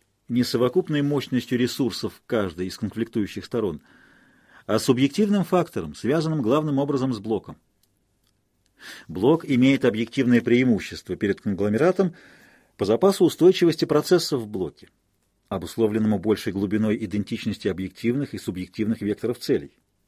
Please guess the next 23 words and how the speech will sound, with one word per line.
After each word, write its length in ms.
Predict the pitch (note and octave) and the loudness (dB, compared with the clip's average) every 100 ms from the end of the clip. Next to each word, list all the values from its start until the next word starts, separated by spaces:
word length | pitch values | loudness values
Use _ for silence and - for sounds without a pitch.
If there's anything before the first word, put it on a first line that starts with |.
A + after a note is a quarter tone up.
| _ _ _ _ _ _ _ _ _ _ _ _ _ | _ _ _ _ _ _ _ _ _ _ _ _ _
Но 320 | F2+ A2+ C3 | 0 2 2
субъективный 840 | B2+ C#3 B2 C#3 C#3 F3 E3 C3 | 2 0 2 -2 -2 0 2 2
вектор 380 | B2 C3 - A#2 | 2 2 0 -4
целей 500 | G#2 - C3+ G#2+ F2 | -6 -2 2 2 0
центра 360 | - A#2 A2+ A2 | -2 -2 0 0
управления 560 | G2 A#2 A#2 A2+ G#2 | 0 0 0 0 -2
блоком, 600 | F#2+ A#2+ F#3 G3+ E2+ D2 - _ _ _ _ _ _ _ _ | -2 0 0 -2 -8 -14 -20 _ _ _ _ _ _ _ _
центра, 420 | - G2 E2 F#2+ | -4 -4 -4 -8
обособившегося 1000 | - G2 A2+ - D#3 F#2+ - F#2+ - - | -6 -2 -2 0 0 0 -6 -10 -8 -8
в 80 | G#2 | -8
блоке, 400 | B2 A#2 - E2 _ _ _ _ _ _ - - | -2 -2 -2 -12 _ _ _ _ _ _ -20 -10
может 320 | G2 C#3+ F#3+ - | 0 4 4 2
стать 240 | G3 F3 | 4 4
даже 240 | F3+ E3 - | 4 2 0
антагонистичным 1000 | D#3 D#3 D3+ D#3+ D3+ - A3 G#3+ D3+ B2 | -2 0 0 0 -2 -4 -4 -2 -2 -2
к 60 | |
его 340 | B2+ D3 F3+ G3 | 0 2 4 4
же 140 | D3+ | 4
объективному 760 | A#2+ B2 B2+ F3 F#3 E3+ D#3 | 2 -2 -4 -2 -2 0 -2
и 160 | - B2+ | -4 -4
потенциальному 680 | C#3+ C3+ A#2+ D3 D#3 D3+ C#3 | -2 0 2 2 2 2 0
векторам 420 | A#2+ - C#3 D3 | -2 0 0 0
целей, 460 | - D3 B2+ D2+ | -2 0 0 -2